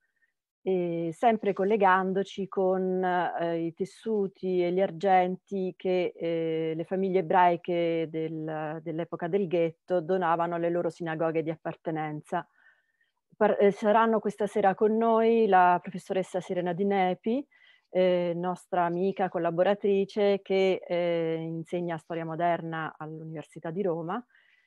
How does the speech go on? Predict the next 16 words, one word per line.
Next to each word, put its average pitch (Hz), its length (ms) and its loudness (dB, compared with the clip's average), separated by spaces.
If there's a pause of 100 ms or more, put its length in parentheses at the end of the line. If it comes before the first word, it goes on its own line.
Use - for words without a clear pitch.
(260)
e, 175 760 2
mm, 165 480 -6
e 202 100 0
Silvia 196 380 2
Cai 185 240 2
Antonucci, 190 580 -2
responsabile 190 800 0
dell'archivio 175 500 -4
storico 175 800 -2
della 165 480 -4
comunità 165 360 -6
ebraica 165 460 -4
di 170 120 -4
Roma, 165 440 -4
Giancarlo 170 440 -10
Spizzichino, 180 880 -8